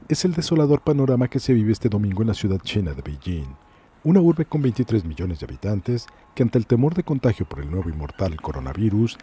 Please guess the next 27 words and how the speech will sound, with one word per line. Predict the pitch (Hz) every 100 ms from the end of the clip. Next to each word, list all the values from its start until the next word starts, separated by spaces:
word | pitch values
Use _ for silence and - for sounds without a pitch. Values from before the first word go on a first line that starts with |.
| -
se | - 107
mantienen | 104 - 156 175
confinados | 165 143 147 110 73 -
en |
sus | 73 73
casas. | - 87 - 67 65 - - - - - - - - - - -
A |
diferencia | 135 143 156 202 208
de | 180
otras | 160 151
capitales | - 90 101 80 -
del | 67
mundo, | 95 104 95 123 - _ -
donde | 104 98
los | 95 95
domingos | 110 151 165
sus | - 151
calles | 156 131 117
suelen | 131 123 117
estar | - 113 95
abarrotadas | 82 80 85 92 80
por | - 78
visitantes | 73 - - 95 85
locales | 73 73 90 76 -
y |
extranjeros, | 78 71 71 - 107 110 - - - - - 110
Beijing | 107 98 110 151